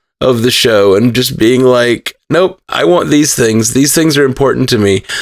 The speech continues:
I don't care about this final fight sequence, <laughs> like, at all." <laughs>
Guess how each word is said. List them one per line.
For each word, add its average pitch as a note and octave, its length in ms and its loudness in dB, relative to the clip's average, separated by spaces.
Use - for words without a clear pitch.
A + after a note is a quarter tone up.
I D#3 140 -2
don't D3 200 0
care B2+ 220 -2
about A2 240 0
this - 180 -4
final A2 800 -2
fight - 420 -4
sequence, A2+ 680 -2
<laughs> F3 120 -4
like, F3+ 160 -4
at D#3 180 -2
all." C3+ 400 -2
<laughs> - 0 -